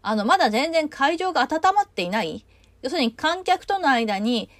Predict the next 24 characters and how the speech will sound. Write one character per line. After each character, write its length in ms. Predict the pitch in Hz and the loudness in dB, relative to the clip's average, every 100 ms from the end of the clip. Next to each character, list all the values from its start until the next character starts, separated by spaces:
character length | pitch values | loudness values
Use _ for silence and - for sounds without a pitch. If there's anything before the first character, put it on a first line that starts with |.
| _ | _
あ 120 | - 320 | -2 -2
る 100 | 320 | -2
種 120 | 247 | -2
の 140 | 196 | -4
こ 600 | - 190 170 170 156 147 180 | -4 0 2 4 2 0 -2
う、 20 | |
ま 100 | 165 | -4
あ、 60 | 156 | -2
空 240 | 349 349 | -4 -4
気 120 | 226 | -2
が 120 | 156 | -2
出 120 | 151 185 | -2 -4
来 160 | - | 2
上 60 | 339 | 4
が 100 | 392 | 4
っ 40 | |
て 140 | 392 262 | 2 -2
い 20 | |
な 160 | 214 311 | -2 -2
い 80 | |
と 100 | 226 | -2
こ 140 | 208 175 | -4 -4
ろ 80 | 156 | -4
に 280 | 240 202 | -4 -4